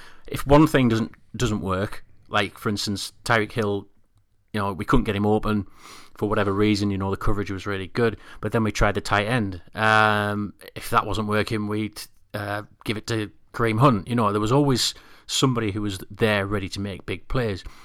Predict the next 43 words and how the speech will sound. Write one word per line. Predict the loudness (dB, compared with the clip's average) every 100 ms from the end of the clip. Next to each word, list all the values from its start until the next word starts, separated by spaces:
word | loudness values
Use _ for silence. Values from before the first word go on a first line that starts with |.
| -2
And | 4
you | 6
were |
right | 8 8
about, | 6 4 4 0 -4
uh, | -2 0 -2
just | -6 -4
going | -2
back | -2 -4
to | -8
what | -6
you |
said | -6 -6
about | -4
Alex | -4 -4 -6
Smith. | -4 -4 -6 -20 -18 -18 -18 -18 -18 -18 -10
He, | 2 6 6 6 2 -6 -18 -20 -20 -20 -20 -20 -20 _ -8
he, | -2 -2 -2
his | 0 0
head | 2 0 2
dropped | 2 2 4
a |
little | 4 4
bit | 2 -2
towards | -2 -2 -2
the |
end | -6
of | -6
that | -8
first | -4 -4 -4
half, | -4 -4 -4 -10 -14 -20 -20 -20 -20 -20 -20 -6
and | -2 0 0 0
I | 4 4
thought, | 2 2 2 2 -2 -12 -14 -8
like | -6 -4 0
you, | 0 0 -4 -12 -10
he | -4 -2
was | -2
gonna | -4 -4
go | -4
into | -4 -2 -4
his |
shell. | -2 -2 -2 -4